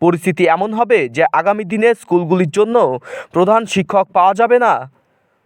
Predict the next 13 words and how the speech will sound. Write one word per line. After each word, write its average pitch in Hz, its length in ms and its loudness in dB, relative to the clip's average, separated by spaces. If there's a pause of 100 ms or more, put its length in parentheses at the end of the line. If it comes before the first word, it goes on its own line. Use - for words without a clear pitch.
(200)
তবে 160 200 0 (100)
অবৈধ 190 340 0
নিয়োগ 196 380 0
নিয়ে 208 340 2
এদিন 214 320 0
চূড়ান্ত 175 400 0
বিস্ময় 170 440 -2
প্রকাশ 170 380 -2
করেছে 165 320 0
সুপ্রিম 185 400 -2
কোর্টের 233 360 0
প্রধান 180 340 0
বিচারপতি। 190 760 -2